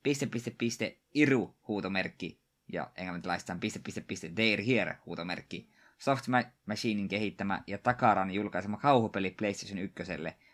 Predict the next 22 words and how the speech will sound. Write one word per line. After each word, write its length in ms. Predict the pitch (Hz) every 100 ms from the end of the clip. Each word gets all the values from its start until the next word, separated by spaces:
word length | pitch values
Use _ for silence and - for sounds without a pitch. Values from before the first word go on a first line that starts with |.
| _ 92
vuodelta 460 | 95 90 87 90
yhdeksänkahdeksan. 960 | 104 107 - 98 110 101 78 - 82 117 - _ _ _ _ -
Pelaajan 320 | 104 98 120
ohjastama 360 | 160 147 139
hahmo 400 | 135 135 123 117 113
y-, 340 | 117 - 90 _
on 120 | 113 127
ystäviensä 380 | 123 123 110
kanssa 320 | 101 107 98 110
myöhään 460 | 135 127 110 104
illasta 420 | 101 92 - 92 - _ _ - _
koulussa 500 | - 156 127 120 117 -
valmistumassa 520 | 117 110 104 101 104
huomisia 520 | 120 120 104 104 104
kulttuurifestivaaleja 1120 | - - 117 113 98 90 95 - 92 90 85 90
varten, 480 | 101 90 95 90 - -
kun 120 | 92
koulun 300 | 117 113 104
käytävillä 440 | 107 104 95 92
alkaa 220 | 80 92 87
tapahtua 360 | 90 92 - -
kummia. 460 | 110 90 78 80